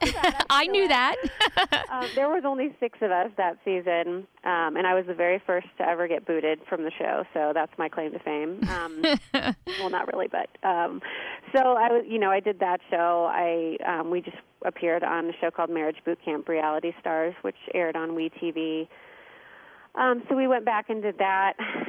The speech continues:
Speaker 1: and we do have a little project in the works that I can't talk about right now, but, um, it's, it's exciting. But, it, you know, anything in television is always,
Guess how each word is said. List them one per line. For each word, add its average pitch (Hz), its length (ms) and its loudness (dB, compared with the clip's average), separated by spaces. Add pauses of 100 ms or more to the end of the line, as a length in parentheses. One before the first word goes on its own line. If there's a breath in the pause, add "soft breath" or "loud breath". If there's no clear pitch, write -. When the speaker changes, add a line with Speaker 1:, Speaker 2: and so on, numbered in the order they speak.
(140 loud breath)
Speaker 1:
and 202 540 2
we 196 200 0
do 220 180 0
have 285 180 0
a 294 60 0
little 262 200 0
project 185 480 -2
in 180 100 -4
the 175 80 -2
works 165 240 -2
that 190 80 0
I 180 60 0
can't - 240 -6
talk 180 240 -2
about 170 220 0
right 165 180 0
now, 170 300 0
but, 160 320 0
um, 160 480 -2 (440)
it's, 214 120 -2 (540)
it's 247 180 -2
exciting. 226 840 0
But, 202 260 0
it, - 380 -4
you 233 100 0
know, 208 160 2 (300 loud breath)
anything 269 520 0
in 196 120 -2
television 220 720 -2
is 190 240 -2
always, 180 720 0